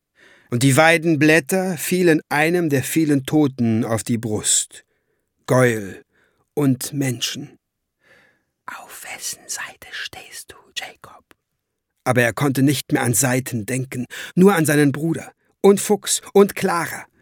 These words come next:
Er schaffte es, dem Toten die Blätter von der Brust zu klauben und schrie den Namen der Fee in den Kampflärm.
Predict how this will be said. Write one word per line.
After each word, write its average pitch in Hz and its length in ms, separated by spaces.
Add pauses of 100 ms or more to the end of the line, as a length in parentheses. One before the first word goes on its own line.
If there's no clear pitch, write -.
(460)
Er 143 200
schaffte 185 500
es, 151 180
dem 139 200
Toten 180 380
die 139 140
Blätter 143 460
von 139 240
der 131 120
Brust 135 400
zu 147 120
klauben 156 520 (320)
und 160 200
schrie 226 420
den 165 260
Namen 180 500
der 151 220
Fee 160 640
in 170 220
den 147 240
Kampflärm. 110 800